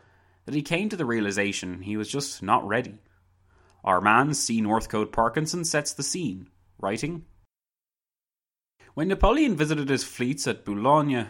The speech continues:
it was a blowing gale, and the landing craft were mostly running for shelter at Etablé or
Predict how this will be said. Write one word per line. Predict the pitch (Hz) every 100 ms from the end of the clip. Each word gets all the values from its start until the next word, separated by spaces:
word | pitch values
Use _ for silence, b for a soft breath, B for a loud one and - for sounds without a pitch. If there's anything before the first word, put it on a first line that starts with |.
| -
it | 147
was | 156 151
a | 165 151 - -
blowing | 147 240 190
gale, | 123 117 156 180
and | 127 113 -
the | -
landing | 117 127 156 147
craft | - 156 156
were | 156
mostly | 143 147 151 127
running | 120 185 185
for | 156
shelter | - 127 127 - 90 b b b
at | 107 123
Etablé | 127 123 123 120 143
or | 156 101 95